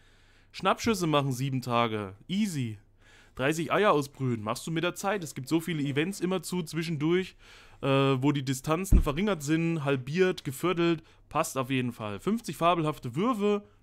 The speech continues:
braucht man ein bisschen Übung dazu, aber macht das eben bei Raid-Bossen oder werdet ihr hinkriegen nach einer Zeit. Da ist jetzt nichts Unmögliches dabei, sag ich mal. Herausforderungen,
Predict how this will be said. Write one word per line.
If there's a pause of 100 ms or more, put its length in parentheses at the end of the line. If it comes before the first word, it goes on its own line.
(320)
braucht
man
ein
bisschen
Übung
dazu,
aber
macht
das
eben
bei
Raid-Bossen
oder (1040)
werdet
ihr
hinkriegen
nach
einer
Zeit. (560)
Da
ist
jetzt
nichts
Unmögliches
dabei,
sag
ich
mal. (1300)
Herausforderungen,